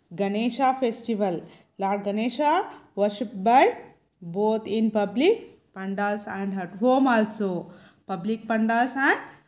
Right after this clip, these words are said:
at home also they are celebrating ten days festival. In Maharashtra, they are celebrating very grandly Ganesha festival.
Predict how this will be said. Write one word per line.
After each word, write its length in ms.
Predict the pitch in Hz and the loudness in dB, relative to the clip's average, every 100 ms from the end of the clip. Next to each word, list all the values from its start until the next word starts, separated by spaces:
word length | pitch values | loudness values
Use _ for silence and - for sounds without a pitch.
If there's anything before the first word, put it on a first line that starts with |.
| _ - | _ -10
at 160 | 196 | -10
home 320 | - 233 240 | -4 0 2
also 400 | 226 202 202 196 | 2 0 -2 -6
they 100 | 180 | -4
are 120 | 185 196 | -6 -6
celebrating 720 | 214 208 220 226 269 359 - - - - _ _ _ - | -4 -2 -2 -2 0 -2 -4 -14 -20 -20 _ _ _ -6
ten 260 | 277 311 | -2 0
days 300 | 320 330 320 - | 0 0 -2 -4
festival. 600 | 233 - 220 185 165 - - _ _ | -4 -4 -4 -2 -6 -8 -18 _ _
In 180 | 202 208 | -6 -4
Maharashtra, 960 | 214 214 240 233 240 262 330 392 392 202 | -4 -2 -2 -2 0 2 2 0 -4 -2
they 80 | |
are 180 | 208 196 - - | -2 -2 -8 -4
celebrating 640 | 233 208 233 226 233 214 | -2 2 0 2 2 2
very 540 | 226 302 349 392 339 | 2 2 4 4 2
grandly 640 | 214 226 220 226 214 175 - - - _ _ _ _ _ _ - | 2 0 2 2 2 0 -8 -18 -20 _ _ _ _ _ _ -8
Ganesha 600 | 196 214 226 226 294 403 - - | 0 2 2 2 0 0 -4 -4
festival. 640 | 220 214 208 180 180 156 | -4 -2 -4 -4 -6 -8